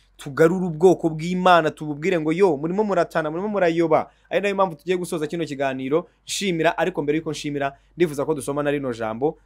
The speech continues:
Twese tugiye kurisomera hamwe, ndaribasomera, ariko niba, eh, wizera cyangwa wemera, wemera, pana kwizera, wemera Bibiliya, Bibiliya yera, niba uyemera,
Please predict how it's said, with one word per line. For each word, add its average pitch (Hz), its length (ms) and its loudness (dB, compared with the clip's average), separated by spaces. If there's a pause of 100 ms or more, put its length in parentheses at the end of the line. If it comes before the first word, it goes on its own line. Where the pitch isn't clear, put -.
(120)
Twese 180 180 4
tugiye 139 180 -2
kurisomera 131 800 -4
hamwe, 165 200 0
ndaribasomera, 156 640 -2
ariko 165 280 -2
niba, 175 400 0 (420)
eh, 131 420 -2
wizera 139 540 0
cyangwa 156 340 0
wemera, 139 480 0 (340)
wemera, 175 380 8
pana 170 240 4
kwizera, 120 340 -4
wemera 156 380 2
Bibiliya, 190 480 2 (1400)
Bibiliya 180 360 4
yera, 180 520 6 (720)
niba 185 420 2
uyemera, 175 720 2